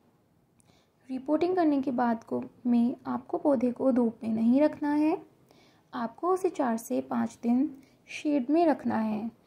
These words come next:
उसके बाद अगले चार से पाँच दिन उसको सेमी शेड में रखना है और उसके बाद आपको उसे सनलाइट में शिफ्ट करना है।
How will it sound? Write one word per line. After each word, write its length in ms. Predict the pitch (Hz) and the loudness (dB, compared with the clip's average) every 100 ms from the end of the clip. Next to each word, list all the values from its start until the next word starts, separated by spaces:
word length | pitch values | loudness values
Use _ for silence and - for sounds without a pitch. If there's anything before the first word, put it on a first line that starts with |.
| _ _ - | _ _ -12
उसके 300 | 240 - 359 | -12 -4 0
बाद 340 | 320 302 - - | 2 2 0 -8
अगले 300 | 254 254 359 | -4 0 0
चार 260 | 403 294 262 | 0 -2 -2
से 140 | 262 | -6
पाँच 320 | 254 233 226 - | -6 -6 -6 -2
दिन 200 | 233 240 - | 0 0 -2
उसको 240 | 233 247 | -10 -10
सेमी 320 | 226 247 269 | -4 0 2
शेड 220 | 381 349 269 | 2 2 2
में 160 | 277 | 4
रखना 300 | 285 277 277 | 2 0 0
है 280 | 269 269 269 262 - _ _ _ _ | 4 4 2 -2 -10 _ _ _ _
और 160 | 339 392 | 6 6
उसके 320 | 403 311 - 247 | 6 2 -2 0
बाद 300 | 214 220 214 | 2 0 -2
आपको 440 | 233 214 - 359 381 | -10 -10 -2 4 4
उसे 320 | 302 254 330 | 2 -2 -2
सनलाइट 560 | - 277 240 220 202 - | -2 -2 0 -2 -4 -2
में 120 | 302 | -4
शिफ्ट 320 | - 339 311 | -2 -2 -4
करना 300 | - 226 214 214 | -6 -8 -6 -6
है। 220 | 220 | -6